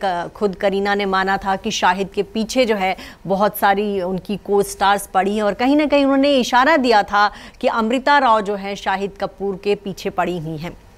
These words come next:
जब शाहिद करीना के ब्रेकअप का जिम्मेदार अमृता राव को माना गया और मीडिया के लोग जब इस तरह का सवाल करने लगे, तो अमृता और शाहिद दोनों ने ही इस बात से इनकार किया। यहाँ तक कि जब करीना से शाहिद का ब्रेकअप हुआ,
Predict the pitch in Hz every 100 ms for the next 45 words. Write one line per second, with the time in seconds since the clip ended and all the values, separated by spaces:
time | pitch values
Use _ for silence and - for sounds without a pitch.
0 | - - - - - - - 190 294 294
1 | 269 226 285 330 262 247 254 277 277 190
2 | 196 202 240 247 208 175 190 190 202 226
3 | - 202 196 233 285 262 226 220 247 233
4 | 202 196 208 214 202 202 202 196 208 208
5 | 247 247 214 214 196 202 196 208 196 208
6 | - 190 196 208 196 185 185 185 220 247
7 | 240 - 208 214 233 277 269 233 - 190
8 | 196 196 170 240 269 285 247 262 226 175
9 | 190 190 - 208 190 185 185 190 202 196
10 | 226 214 269 320 302 285 311 311 254 233
11 | 233 269 269 254 220 214 202 226 185 196
12 | 226 196 208 190